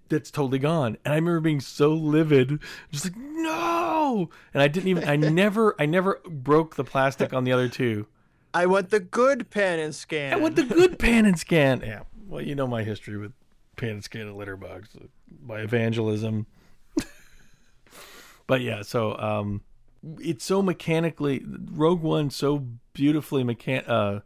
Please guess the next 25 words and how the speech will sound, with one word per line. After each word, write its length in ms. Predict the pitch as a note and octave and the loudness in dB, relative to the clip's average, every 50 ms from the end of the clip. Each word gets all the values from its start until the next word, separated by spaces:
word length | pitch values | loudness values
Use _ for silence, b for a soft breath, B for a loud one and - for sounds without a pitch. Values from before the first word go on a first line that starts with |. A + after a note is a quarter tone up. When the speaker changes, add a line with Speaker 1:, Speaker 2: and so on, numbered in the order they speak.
| b b b b b b b b b b b _ | b b b b b b b b b b b _
Speaker 1:
did 140 | - C#3 D3 | 0 0 2
the 60 | C#3+ | 2
mechanics 520 | C3+ A#2+ - - C#3+ C#3 C3+ B2+ A2+ - - | 2 0 -2 0 0 2 2 2 0 -2 -4
of 80 | A2+ | -2
making 300 | A2+ A#2 A2+ - - G#2+ | 0 0 -2 -2 -4 -4
it 80 | A2+ A2 | -2 0
all 180 | A2+ A2 A2 G#2+ | 2 2 2 0
dovetail 520 | G#2 A2+ A2 G2 - - A#2 A2 G2+ G#2 | 0 -2 -2 -2 -2 -4 -4 -2 -2 -2
in 140 | G#2+ G#2 G#2 | -4 -4 -4
very 280 | G2 G#2 G#2+ G#2 G#2 G2+ | -4 -2 -2 -2 -2 -2
nicely. 680 | G2+ G2 G2 G2 G2 - - - - - F2 - - _ _ _ b b b b b b b b b b b b b | -4 -6 -8 -8 -10 -12 -14 -14 -16 -16 -18 -18 -20 _ _ _ b b b b b b b b b b b b b
Um, 520 | - A#2 A2+ A2+ A2 G#2+ G#2+ G#2 G2+ G2+ - _ _ _ _ _ _ _ _ - | -2 0 2 2 2 0 0 -4 -6 -8 -10 _ _ _ _ _ _ _ _ -6
and 140 | C3 B2+ B2+ | -2 0 0
that 200 | C#3 D3 D#3 - | 2 2 2 2
overshadows, 840 | - D3+ D3 C3+ C3+ C3 A#2+ - - B2+ B2 B2 B2 A#2 A2+ G#2+ A#2+ | 2 0 0 2 0 -2 -2 0 0 2 2 4 4 2 2 2 0
I 80 | A2 G#2+ | -2 -4
think, 360 | - - - A#2 A2+ G#2+ - - _ _ _ _ _ - _ _ _ _ _ - | -4 -6 -6 -6 -6 -6 -8 -12 _ _ _ _ _ -20 _ _ _ _ _ -16
that 300 | - B2+ B2 C3 C3 B2+ | -8 0 2 2 2 2
excitement 560 | A#2+ A#2 - - - A#2+ B2 - - A#2+ G#2 - | 0 -6 -10 -6 -6 -6 -6 -4 -6 -8 -8 -8
for 140 | - A2+ | -8 -6
that 200 | G#2+ A2 G#2 G#2 | -4 -2 -2 -2
overshadows 720 | - G#3 F#3+ D3 G#2 - - A#2+ A2+ A2+ A2 A2 G#2+ G2+ - | -4 -6 -8 -8 -8 -8 -8 -8 -6 -6 -6 -8 -8 -10 -12
some 220 | - B2 A2+ G#2+ | -10 -10 -8 -8
of 160 | G#2+ G#2+ C3 | -8 -10 -12
the 320 | C#3+ A#2 G#2+ G#2 G#2 G#2 | -12 -10 -10 -10 -10 -12